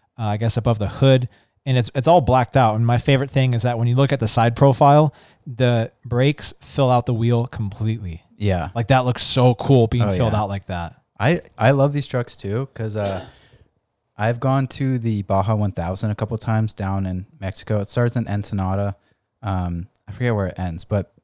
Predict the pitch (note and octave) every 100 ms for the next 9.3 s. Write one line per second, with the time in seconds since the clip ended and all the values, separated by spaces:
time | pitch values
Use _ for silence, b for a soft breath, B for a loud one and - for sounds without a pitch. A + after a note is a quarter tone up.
0 | _ A2+ A#2 - C#3+ C3 B2 - _ _
1 | - A#2+ C3 - - G#2 A2+ A2 B2+ A#2+
2 | - G2+ F2+ F#2 F#2 G2 G#2 - _ -
3 | F#2 F2 D#2+ - F#2 F2 D#2 F#2 G2+ A2
4 | B2 A#2+ A#2+ A2 G2+ - A2+ - A#2 A2
5 | G#2 G2+ - G2 G2 F#2 - _ G2+ F#2
6 | - F#2 F2+ G#2 G2 F2+ F#2 F#2+ F#2+ F#2+
7 | C3 B2 C#3+ C3 B2+ A#2+ - A2+ A#2 B2
8 | B2+ A#2 A#2+ A#2+ G#2+ G#2 A2 A2+ G#2+ G2+
9 | - A#2